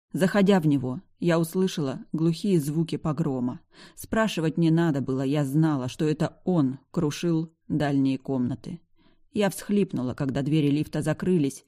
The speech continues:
и сильнее вжалась лицом в твёрдую грудь Троя. Он ненавидит меня. «Поесть хочешь?» безучастно спросил Трой, когда мы вошли в дом.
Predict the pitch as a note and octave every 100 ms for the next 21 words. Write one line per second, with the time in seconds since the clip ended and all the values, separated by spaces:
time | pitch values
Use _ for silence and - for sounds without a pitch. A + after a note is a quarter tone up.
0 | - _ _ - E3+ G#3 F#3+ F#3+ F3 C3+
1 | C#3 C3 D3 C3 - C#3 C3 - D#3 D#3
2 | D#3+ _ _ - - F3 F3 B2+ C3+ A#2+
3 | C#3+ C#3+ _ D3+ B2 B2+ D#3 - _ _
4 | _ _ - E3 D3+ D#3+ - _ _ E3+
5 | F#3 F3+ F#3 D#3 B2+ C3 - C3 B2+ C3+
6 | - _ _ _ _ _ _ _ _ _
7 | F3+ A3+ G3+ - - A3 C4 C#3+ - -
8 | _ _ _ _ D3 D#3 D#3 - E3 -
9 | C#3+ - D3 - D3+ C#3+ D#3+ E3 E3 C#3+
10 | C3+ C#3 C#3+ C#3+ C3+ - C3+ C#3 C#3 B2
11 | B2+